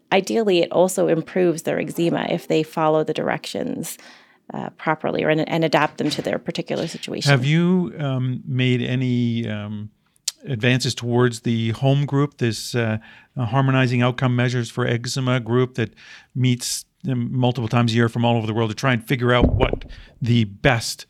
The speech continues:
Speaker 2: um, outcome measures are going to be? There, has there been any interest expressed?
Speaker 1: Yeah, so when we des-, when we designed our pilot study, so I, I don't know that the home initiative is aware of our eczema action plan,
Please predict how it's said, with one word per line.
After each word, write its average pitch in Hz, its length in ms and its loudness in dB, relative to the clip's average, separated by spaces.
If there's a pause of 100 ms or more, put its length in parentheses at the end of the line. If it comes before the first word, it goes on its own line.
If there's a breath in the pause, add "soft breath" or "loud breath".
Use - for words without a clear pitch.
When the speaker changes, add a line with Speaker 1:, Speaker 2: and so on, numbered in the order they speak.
(280)
Speaker 2:
um, 120 720 0 (200)
outcome 135 360 4
measures 123 320 2
are 131 60 0
going 127 220 0
to 127 60 -4
be? 135 300 -2 (680)
There, 139 160 -2
has 143 240 -10
there 120 80 -8
been 139 120 -2
any 135 200 -2
interest 139 260 -8
expressed? 147 500 -10 (120)
Speaker 1:
Yeah, 202 180 -2
so 180 200 0
when 196 180 2
we 254 120 4
des-, 269 360 -2
when 190 200 2
we 226 100 8
designed 196 380 4
our 170 80 4
pilot 160 440 0
study, - 260 -4
so - 140 2
I, 185 180 6 (140)
I - 140 2
don't 220 240 4
know 175 200 2
that 170 140 2
the 175 100 4
home 165 320 0
initiative 165 480 0
is 156 140 -4
aware 160 440 4
of 185 140 2
our 180 300 6
eczema 180 400 0
action 190 400 2
plan, 208 480 2